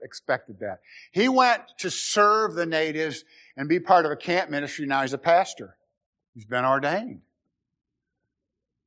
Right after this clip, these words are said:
And he didn't understand how losing his home and all this stuff happened. He was able to see in his lifetime the good in that. He'll never see the good in the financial loss 'cause he invested so many thousands in that house he had built.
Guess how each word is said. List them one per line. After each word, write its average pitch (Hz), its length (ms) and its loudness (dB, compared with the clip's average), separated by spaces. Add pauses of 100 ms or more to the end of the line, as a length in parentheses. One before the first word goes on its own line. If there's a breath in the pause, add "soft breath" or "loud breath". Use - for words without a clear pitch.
(180)
And 123 100 -8
he 151 120 2
didn't 214 180 2
understand 175 500 4
how 160 220 4
losing 165 360 2
his 170 180 -4
home 175 400 4
and 143 140 -2
all 143 140 4
this 160 160 -2
stuff 170 280 2
happened. 165 560 -2 (840)
He 196 140 0
was 185 180 4
able 254 280 8
to 202 60 4
see - 180 -2
in 220 60 -2
his 185 140 -2
lifetime 185 560 4
the 131 60 -4
good 120 260 -4
in 104 140 -10
that. 92 240 -20 (840)
He'll 156 100 0
never 160 200 2
see 165 140 -2
the 131 100 0
good 139 180 0
in 127 140 -2
the 117 140 0
financial 127 580 0
loss 143 340 4
'cause 117 160 -14
he 113 60 -10
invested 113 420 -4
so 139 160 -6
many 120 140 -8
thousands 123 560 2
in 110 100 -16
that 110 120 -10
house 190 300 0
he 117 80 -14
had 87 140 -16
built. 80 160 -20